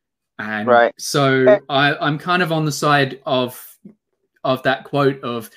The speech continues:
Speaker 1: there isn't really a point at which the universe had no yesterday. There isn't a point at which you can say today is when the universe started, where there, there was no
Speaker 2: Mm-hmm.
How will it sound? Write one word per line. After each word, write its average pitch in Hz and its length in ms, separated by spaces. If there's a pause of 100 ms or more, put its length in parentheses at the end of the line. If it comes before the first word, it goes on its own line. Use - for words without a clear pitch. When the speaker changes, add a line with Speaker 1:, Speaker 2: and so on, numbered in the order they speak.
(240)
Speaker 1:
there 160 180
isn't 170 340
really 156 300
a 139 40
point 143 240
at 147 80
which 131 180
the 135 80
universe 123 440
had 120 180
no 117 100
yesterday. 110 520
There 156 80
isn't 160 240
a 143 60
point 139 260
at - 60
which - 300 (260)
you 143 160
can 147 140
say 135 560 (200)
today 135 400
is 117 120
when 123 160
the 117 80
universe 113 440
started, 110 540
where 101 180
there, 104 260
there 107 120
was 110 340
no 110 220
Speaker 2:
Mm-hmm. 117 220